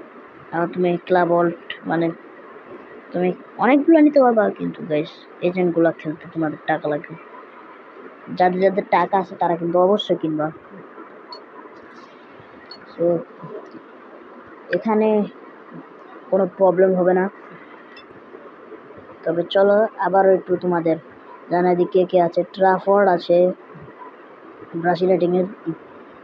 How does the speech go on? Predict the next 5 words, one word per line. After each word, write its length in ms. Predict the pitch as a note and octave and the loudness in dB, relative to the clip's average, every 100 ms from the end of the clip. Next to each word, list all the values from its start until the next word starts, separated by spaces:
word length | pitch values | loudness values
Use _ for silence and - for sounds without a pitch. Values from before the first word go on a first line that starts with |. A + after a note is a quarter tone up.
| - | 0
রবিনসন 460 | E3+ E3+ G3 F#3+ G3+ F#3 | 2 4 2 2 0 0
আছে 120 | - | -4
তিরাশি 260 | - F3+ F#3 F3 | -4 -2 0 0
রেটিংয়ে, 320 | F3+ F3+ G3 G#3+ - - - - - - - | 0 0 0 -2 -8 -20 -20 -20 -20 -20 -4
হোয়েজেন, 580 | E3+ F3+ F#3 F#3 F#3 G3 | 2 4 4 0 0 2